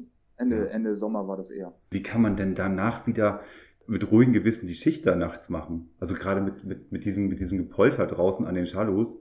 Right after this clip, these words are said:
Speaker 2: Jalousien, wo es dann halt
Speaker 1: Ja.
Speaker 2: stockduster ist und man denkt an
Speaker 1: Ich
Speaker 2: wirklich
Speaker 1: hab
Speaker 2: nichts
Speaker 1: mich,
Speaker 2: Böses.
Speaker 1: ich hab mich halt auf meinen Koppelgürtel verlassen.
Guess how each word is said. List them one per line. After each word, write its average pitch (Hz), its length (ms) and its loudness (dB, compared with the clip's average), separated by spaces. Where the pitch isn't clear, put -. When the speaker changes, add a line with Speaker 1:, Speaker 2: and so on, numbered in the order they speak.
Speaker 2:
Jalousien, 95 560 -2
wo 87 60 -2
es 85 100 -4
dann 87 160 -6
halt 87 160 -2
Speaker 1:
Ja. - 220 -10
Speaker 2:
stockduster 110 600 0
ist 95 220 0
und 90 100 -4
man 92 220 0
denkt 98 220 0
an 92 100 -4
Speaker 1:
Ich 90 60 -2
Speaker 2:
wirklich 101 180 -2
Speaker 1:
hab - 60 -6
Speaker 2:
nichts 139 200 -2
Speaker 1:
mich, - 0 -
Speaker 2:
Böses. 98 340 0
Speaker 1:
ich 131 200 -10
hab 147 120 -6
mich 143 160 -4
halt 151 160 -6
auf 139 220 -4
meinen 139 300 -6
Koppelgürtel 107 720 -4
verlassen. 92 480 -8